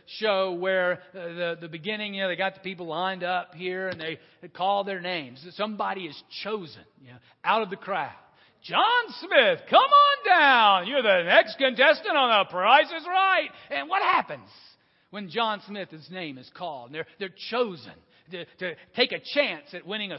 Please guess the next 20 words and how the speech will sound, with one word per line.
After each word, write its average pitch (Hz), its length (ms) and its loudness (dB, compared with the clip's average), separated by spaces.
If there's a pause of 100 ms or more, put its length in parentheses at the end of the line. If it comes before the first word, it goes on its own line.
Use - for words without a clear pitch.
(120)
scooter 143 500 -8
or 156 60 -4
whatever 156 500 0
it 160 80 -6
is 160 160 -6
they're 147 100 -8
bidding 139 340 -10
on. 113 200 -20 (1300)
You 165 80 -6
know, 233 100 -2
what 269 180 0
happens? 269 400 -2 (1300)
They 311 120 0
make 370 180 -2
a 269 60 -14
fool 453 340 4
of 370 60 -4
themselves, 175 480 -6
don't 214 200 -6
they? 349 200 -4